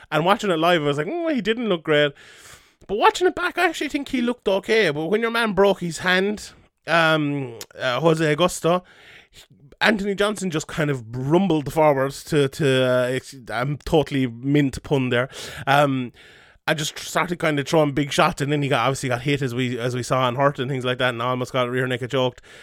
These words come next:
um, but kind of <laughs> fell off more than <laughs> kind of got out of it, um, and then came back and got that beautiful, uh, knockout in the end. But I think it was a little bit of a blessing in disguise that the, the Yoel Romero fight didn't happen for him here. The problem is he's fighting Nimkov <laughs> next, so,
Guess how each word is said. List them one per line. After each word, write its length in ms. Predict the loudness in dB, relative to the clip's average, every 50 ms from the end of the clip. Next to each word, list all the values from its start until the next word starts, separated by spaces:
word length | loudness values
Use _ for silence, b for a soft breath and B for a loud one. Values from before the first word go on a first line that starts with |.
| B B B
um, 380 | 2 2 2 2 2 0 -2
but 120 | -4 -6 -4
kind 180 | -4 -4 -4
of 80 | -4 -6
<laughs> 140 | -8 -4 0
fell 160 | 0 2 4
off 220 | 2 0 0 -2
more 200 | -4 -2 0 0
than 240 | 0 -2 -4 -4 -6
<laughs> 0 |
kind 300 | -4 -2 -2 -2 -2 -2
of 400 | -6 -10 -10 -6 -2 -2 -2 -2
got 160 | -2 -4 -2
out 140 | -2 -2 -2
of 80 | 0 -2
it, 160 | -2 -2 B -6 -8 B B B B B
um, 560 | 4 4 6 6 4 4 2 -2 -4 -6 -8 -12 B B B B B 0
and 120 | 2 4
then 100 | 4 2
came 180 | 2 2 2 2
back 220 | 2 0 0 -2
and 80 | -4 -4
got 160 | -4 -2 0
that 160 | -2 -2 -2
beautiful, 580 | 0 0 0 2 0 0 -2 -2 -2 0 2 2
uh, 200 | 2 2 0 0
knockout 400 | 0 -2 -2 0 0 0 -2 -2
in 80 | -2
the 100 | -2 -2
end. 100 | -2 -2
But 140 | -2 -4 -6 B B B B B B
I 60 | -4
think 120 | -2 -2 0
it 40 | 0
was 100 | 2 2
a 40 |
little 220 | 4 6 6 6 6
bit 140 | 4 4 4
of 80 | 4
a 80 | 2 2
blessing 360 | 2 2 0 0 0 -2 -2
in 60 | -2
disguise 540 | -4 -4 -4 -2 0 2 4 4 2 2 0
that 240 | 0 0 0 -2 -4 _
the, 160 | -14 -12 -12 -10
the 180 | -8 -4 0
Yoel 240 | 2 4 4 4 4
Romero 340 | 2 2 2 2 4 2 2
fight 280 | 2 0 0 0 0
didn't 160 | -2 -4 -2 -2
happen 180 | -4 -4 -2
for 100 | -2 0
him 120 | 0 2 2
here. 260 | 2 2 2 2 2
The 60 | 0
problem 400 | 0 2 2 2 2 2 0 0
is 120 | 0 0
he's 140 | -2 -6 -4
fighting 240 | -2 -2 0 0 0
Nimkov 380 | 0 0 0 -2 -2 -4 -2 -2
<laughs> 40 |
next, 260 | -2 -4 -4 -4 -6 -2
so, 240 | 0 0 0 0